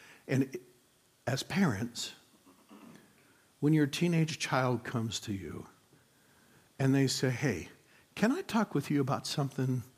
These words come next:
that I don't think is quite fair?" And they do it with the right attitude, even in the process of that conversation,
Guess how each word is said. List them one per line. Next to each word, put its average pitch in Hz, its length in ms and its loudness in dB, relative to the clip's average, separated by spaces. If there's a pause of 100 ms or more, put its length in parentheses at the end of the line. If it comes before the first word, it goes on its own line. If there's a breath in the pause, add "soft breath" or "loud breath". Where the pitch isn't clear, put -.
(720 soft breath)
that 139 260 2
I 160 160 2
don't 160 260 2
think 127 320 -2
is 110 160 -2
quite 110 360 -2
fair?" 107 500 0 (500 soft breath)
And 135 200 4
they 123 120 0
do 135 300 -2
it 165 160 -2
with 131 180 0
the 120 80 4
right 123 440 4
attitude, 156 800 0 (360 loud breath)
even 175 420 6
in 143 180 4
the 143 80 0
process 151 720 -4
of 117 200 -2
that 131 340 -2 (400)
conversation, 131 880 2